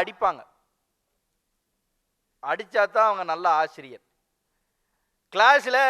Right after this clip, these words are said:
வாத்தியார் கிளாஸ் எடுத்துக்கிட்டு இருந்தார், ட்ரிக்னாமெட்ரி எடுத்துக்கிட்டு இருந்தார். கிளாஸ் பிடிக்கல எனக்கு, வெளியே வேடிக்கை பார்த்துக்கிட்டு இருந்தேன். "எந்திரா மேலன்னாரு", எந்திரிச்சேன்.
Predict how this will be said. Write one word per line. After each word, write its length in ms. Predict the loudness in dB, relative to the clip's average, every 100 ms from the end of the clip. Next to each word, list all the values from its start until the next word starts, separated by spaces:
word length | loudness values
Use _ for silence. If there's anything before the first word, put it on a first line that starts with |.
| 2
வாத்தியார் 380 | 2 2 0
கிளாஸ் 280 | 0 0 0
எடுத்துக்கிட்டு 280 | -4 -10 -10
இருந்தார், 240 | -2 -2 -4 _ _ _ _ _ _ _ _ _ _ _
ட்ரிக்னாமெட்ரி 640 | -12 0 2 2 -2 -10 -10
எடுத்துக்கிட்டு 340 | -10 -12 -10
இருந்தார். 240 | -4 -4 _ _ _ _ _ _ _ _ _ _ _ _ -2
கிளாஸ் 300 | 2 2 0
பிடிக்கல 440 | -16 -18 -8 -2 -2
எனக்கு, 300 | -2 -10 -18 _ _ _ _ _ _ _ _ _
வெளியே 240 | -12 -8 -6
வேடிக்கை 320 | -6 -8 -6
பார்த்துக்கிட்டு 400 | -6 -6 -14 -16
இருந்தேன். 240 | -16 -16 _ _ _ _ _ _ _ _ _ _ _ _ _ _ -12
"எந்திரா 360 | -4 -2 0 -2
மேலன்னாரு", 560 | -2 -4 -6 -6 -8
எந்திரிச்சேன். 500 | -10 -14 -18 -20 -20